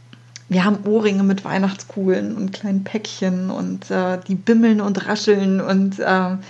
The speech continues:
ja, also jedes Mal, wenn wir die rausholen, dann lachen wir uns wieder tot, weil es eigentlich total kitschig ist, aber so richtig kitschig, und dennoch ist es irgendwie total schön, dass, äh, wir darüber auch irgendwie so eine gewisse Ironie reinbringen,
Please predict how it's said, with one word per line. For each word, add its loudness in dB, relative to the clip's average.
ja, 4
also 0
jedes 2
Mal, 4
wenn 2
wir 0
die 2
rausholen, 0
dann 2
lachen 2
wir 2
uns -2
wieder 0
tot, 2
weil 0
es -2
eigentlich -4
total -4
kitschig -2
ist, -4
aber 4
so 0
richtig -4
kitschig, -4
und 4
dennoch 2
ist 0
es -4
irgendwie 2
total -2
schön, 0
dass, 2
äh, 0
wir -2
darüber 2
auch -6
irgendwie -2
so -4
eine -4
gewisse -4
Ironie 4
reinbringen, -2